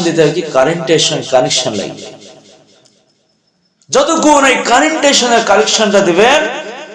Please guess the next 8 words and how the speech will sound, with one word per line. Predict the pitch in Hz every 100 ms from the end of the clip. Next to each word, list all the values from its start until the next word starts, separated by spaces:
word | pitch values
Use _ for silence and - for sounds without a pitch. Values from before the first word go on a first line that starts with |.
| -
তখন | 190 190 202 175 160
ঘরে | 180 185 180 170
আপনার | 165 156 151
সৌন্দর্য | 175 170 170 208 185
নিয়ে | 156 143
আসবে | 131 139 117
লাইট | 123 - -
চালিয়ে। | - - -